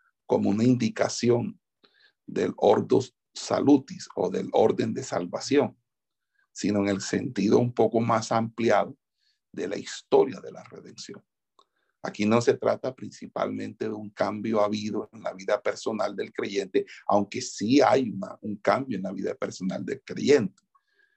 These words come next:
por vía de la fe y la conversa-, conversión,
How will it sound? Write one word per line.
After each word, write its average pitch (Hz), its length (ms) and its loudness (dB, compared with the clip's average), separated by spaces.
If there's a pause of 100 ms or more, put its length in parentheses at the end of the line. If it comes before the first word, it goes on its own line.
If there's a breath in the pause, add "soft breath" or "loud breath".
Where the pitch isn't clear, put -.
(240)
por 101 220 2
vía 101 220 2
de 104 120 -2
la 98 120 -8
fe 101 180 -4
y 107 40 -2
la 104 160 -2
conversa-, - 580 -12 (120)
conversión, 104 760 2